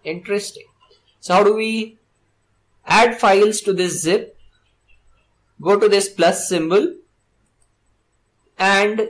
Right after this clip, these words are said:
then you can go to any of the locations from where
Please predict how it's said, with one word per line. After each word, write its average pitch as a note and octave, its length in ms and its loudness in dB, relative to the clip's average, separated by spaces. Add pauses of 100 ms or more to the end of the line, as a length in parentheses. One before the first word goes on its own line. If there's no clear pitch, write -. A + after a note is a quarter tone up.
(120)
then G#3+ 460 2 (220)
you F#3+ 180 -6
can G3 400 -2
go G3+ 180 4
to G#3+ 180 -4
any F#3 240 0
of F#3+ 140 0
the E3 80 -2
locations A3 1200 -2
from F3+ 380 -2
where F#3+ 560 -2